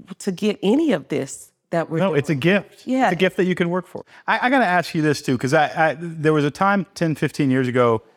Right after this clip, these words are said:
Speaker 2: when I was working on a project, but I would interview heads of state, I would interview presidents, I'd interview, I interviewed a bunch of people.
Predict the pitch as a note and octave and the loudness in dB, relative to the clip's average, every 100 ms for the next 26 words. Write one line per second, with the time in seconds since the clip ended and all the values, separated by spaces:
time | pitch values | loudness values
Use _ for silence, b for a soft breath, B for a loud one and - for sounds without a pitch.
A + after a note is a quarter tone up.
0 | b b _ C3 B2+ A#2 A#2 - - C#3 | b b _ -2 0 0 -4 -6 -8 -4
1 | A#2 A2+ D3 C#3+ C3+ - C3 A#2 A#2+ - | -2 0 -2 0 -2 0 0 0 -4 -10
2 | _ - B2 C#3 C3+ C3+ D#3+ D#3+ C#3+ C3+ | _ -6 -2 0 0 0 -2 0 0 0
3 | B2+ A2 A#2+ A#2 G#2+ - - E3+ F3 F3 | -2 -4 -4 -4 -8 -6 0 2 0 -2
4 | - A#2 A#2 G#2 - E3 D3 D#3 D#3+ C#3 | -4 -2 0 -2 0 -2 0 -2 -2 -2
5 | G#2+ A2 A2 G#2+ G#2 G2 _ - C#3 A#2+ | -2 -2 -2 -2 -2 -6 _ -14 -4 -2
6 | A2 A#2+ B2 A2 F#2+ C3+ C#3 D3+ C3+ A#2 | -2 -2 -2 -2 0 0 0 -2 -4 -2
7 | A#2 A2+ | -4 -4